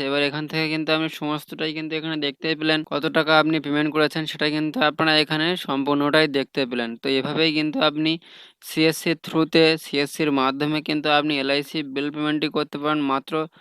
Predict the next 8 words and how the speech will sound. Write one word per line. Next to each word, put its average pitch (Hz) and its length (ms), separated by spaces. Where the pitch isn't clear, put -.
পাঁচ 156 360
মিনিটে 160 280
কিন্তু 156 300
আপনি 147 280
করতে 147 340
পারবেন 143 260
এই 147 140
কাজটি। 127 420